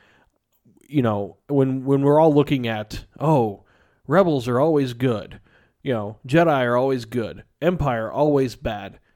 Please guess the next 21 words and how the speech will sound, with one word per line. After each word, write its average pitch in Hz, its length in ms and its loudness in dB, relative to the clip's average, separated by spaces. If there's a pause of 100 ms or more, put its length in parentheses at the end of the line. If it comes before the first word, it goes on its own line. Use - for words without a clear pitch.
(200)
Guess 147 260 -2
what? 127 260 -2
We're 147 140 -6
gonna 175 200 0
be 151 180 0
introducing 120 520 -4
you 110 120 -12 (520)
in 120 140 -6
a 113 60 -10
couple 120 260 -6
months 113 260 -8
here 131 280 -6
to 127 260 -8
what 117 240 -6
I 120 160 -6
consider 127 440 -6
to - 120 -16
be 113 160 -10
a 107 140 -8
good 110 320 -4
Imperial. 104 640 -14